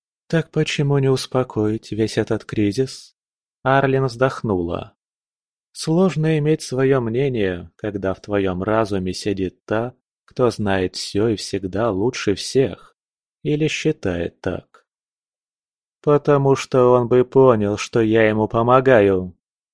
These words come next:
Вот сейчас довод владычицы был абсолютно логичным и резонным.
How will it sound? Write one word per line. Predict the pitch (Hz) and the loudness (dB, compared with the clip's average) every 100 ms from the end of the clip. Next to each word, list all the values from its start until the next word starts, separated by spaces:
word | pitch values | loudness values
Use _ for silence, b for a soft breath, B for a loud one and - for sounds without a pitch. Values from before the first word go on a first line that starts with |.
| _ _ _ _ | _ _ _ _
Вот | 104 98 98 | -4 -2 0
сейчас | - 110 - 101 92 | 0 0 0 -2 -2
довод | 92 87 90 - | -4 -2 -4 -2
владычицы | 101 95 90 - - - | -2 0 -4 -6 -4 -2
был | 104 98 101 | 0 0 0
абсолютно | 98 - 113 90 85 - 90 | -2 -4 -6 -4 -8 -6 -4
логичным | 92 92 90 - 107 104 - - | -4 -4 -8 -8 -8 -8 -10 -10
и | 98 | -4
резонным. | 98 104 127 110 87 85 - | -2 0 0 0 -4 -10 -14